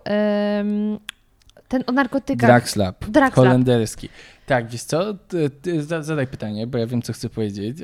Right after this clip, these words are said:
Speaker 2: ale
Speaker 1: Okej, em, i ja, ja byłam pod wrażeniem, włączyłam sobie
Speaker 2: Mhm.
Speaker 1: ten kanał i stwierdziłam, Zajebista robota pod kątem edukacyjnym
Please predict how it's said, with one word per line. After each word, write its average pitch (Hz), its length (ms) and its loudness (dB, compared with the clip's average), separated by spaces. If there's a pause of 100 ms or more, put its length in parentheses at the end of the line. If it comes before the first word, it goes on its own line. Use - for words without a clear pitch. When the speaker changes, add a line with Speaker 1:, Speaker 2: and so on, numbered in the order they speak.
Speaker 2:
ale 107 140 -8
Speaker 1:
Okej, 240 540 4
em, 247 440 4 (260)
i 254 80 0
ja, 269 140 4 (100)
ja 294 160 4
byłam 359 200 4
pod 381 140 0
wrażeniem, 240 460 -2
włączyłam 247 560 0
sobie 139 240 2
Speaker 2:
Mhm. 127 120 2
Speaker 1:
ten 196 80 -2
kanał 180 420 -2
i 226 100 -4
stwierdziłam, 262 680 0 (1000)
Zajebista 277 580 2
robota 254 300 2
pod 220 160 -8
kątem 226 300 -2
edukacyjnym 202 680 -4